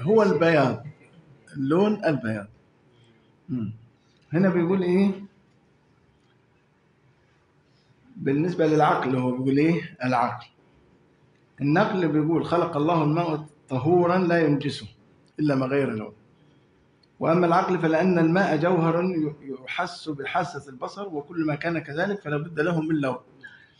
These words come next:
كيف وهو جسم؟ والجسم لا يدرك إلا بلونه على ما قيل. غاية الأمر أنه لكونه شفافاً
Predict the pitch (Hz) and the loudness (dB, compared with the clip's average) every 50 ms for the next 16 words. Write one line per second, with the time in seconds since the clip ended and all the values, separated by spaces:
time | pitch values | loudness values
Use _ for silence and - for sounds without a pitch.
0 | _ _ _ _ _ _ - - _ _ _ _ _ _ _ _ _ _ - 180 | _ _ _ _ _ _ -20 -20 _ _ _ _ _ _ _ _ _ _ -2 2
1 | 180 202 196 - 190 190 180 185 175 180 196 196 180 165 196 185 - - - - | 4 4 4 4 4 4 4 4 4 4 4 2 2 2 2 0 0 -2 -8 -14
2 | - _ _ _ _ _ _ _ _ _ _ _ _ _ _ _ _ _ _ _ | -16 _ _ _ _ _ _ _ _ _ _ _ _ _ _ _ _ _ _ _
3 | _ _ _ _ _ _ _ _ - 165 156 147 147 156 208 208 - 175 175 175 | _ _ _ _ _ _ _ _ -6 -2 -2 0 0 0 -2 -2 0 0 2 4
4 | 165 190 190 190 190 202 202 - - - - _ _ _ _ - 131 135 147 151 | 4 4 4 4 2 2 2 -2 -4 -10 -16 _ _ _ _ -6 -2 0 2 2
5 | 151 147 156 170 190 202 170 143 131 117 117 - - _ _ _ _ _ _ _ | 4 4 4 4 4 4 4 2 0 -2 -4 -10 -16 _ _ _ _ _ _ _
6 | _ _ _ _ _ _ _ _ _ _ _ _ - - 151 160 160 156 151 160 | _ _ _ _ _ _ _ _ _ _ _ _ -6 -2 0 2 2 4 4 2
7 | 156 156 - 196 175 135 - - _ _ _ _ _ _ _ - - - 147 160 | 0 0 -2 -4 -4 -6 -8 -10 _ _ _ _ _ _ _ -12 -4 0 2 2
8 | 165 156 135 - 139 139 147 156 180 190 180 - - - _ _ _ _ _ _ | 2 2 2 0 0 0 0 0 0 0 -2 -6 -10 -16 _ _ _ _ _ _
9 | _ _ _ _ _ _ _ _ _ _ _ _ _ _ _ _ _ _ _ _ | _ _ _ _ _ _ _ _ _ _ _ _ _ _ _ _ _ _ _ _
10 | _ - 165 165 160 180 208 214 185 175 180 165 156 160 156 - 151 156 156 160 | _ -2 0 2 4 4 4 4 6 6 6 4 4 4 2 2 2 2 2 2
11 | 175 220 226 196 180 180 170 139 - - 190 190 185 - - - 185 185 190 185 | 2 4 4 4 4 2 2 0 0 0 0 0 0 -2 -2 0 2 2 4 2
12 | 175 170 180 185 190 208 214 - - | 2 2 0 0 0 0 -2 -4 -6